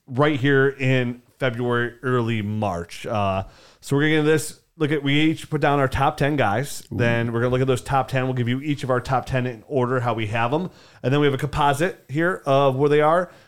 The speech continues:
Speaker 1: And we're gonna kinda go through that and see where we stand. Before we do that, there's no better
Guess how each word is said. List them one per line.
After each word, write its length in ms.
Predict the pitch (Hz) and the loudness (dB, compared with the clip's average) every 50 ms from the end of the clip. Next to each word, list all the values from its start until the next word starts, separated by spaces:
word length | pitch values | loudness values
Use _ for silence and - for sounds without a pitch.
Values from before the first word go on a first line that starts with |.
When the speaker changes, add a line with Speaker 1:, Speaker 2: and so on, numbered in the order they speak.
| _ _ _ - | _ _ _ -2
Speaker 1:
And 200 | 175 165 175 180 | 0 0 0 2
we're 80 | 196 | 0
gonna 100 | 202 190 | 0 0
kinda 140 | 196 202 196 | 0 -2 2
go 120 | 185 190 | 2 0
through 220 | - - 196 196 165 | 0 2 2 4 4
that 340 | 147 139 147 147 147 - _ - | 4 4 2 0 -2 -6 _ -4
and 180 | 139 135 135 | -2 -2 -2
see 180 | 127 - - 156 | -2 -2 -2 0
where 140 | 143 143 139 | 2 2 2
we 100 | 123 120 | 2 0
stand. 320 | - - 135 123 110 104 | -2 -2 -2 -2 0 -2
Before 240 | 117 123 - 208 240 | -4 0 2 4 4
we 100 | 262 240 | 4 2
do 120 | 175 165 151 | 2 2 4
that, 420 | 135 127 117 107 110 - - _ _ _ _ _ | 4 4 2 0 -2 -4 -12 _ _ _ _ _
there's 280 | 147 147 139 117 123 | -2 0 0 -2 -4
no 280 | 139 156 190 220 226 214 | -2 0 4 6 6 4
better 500 | 156 139 165 170 165 156 151 147 139 | 6 4 4 6 6 6 4 4 2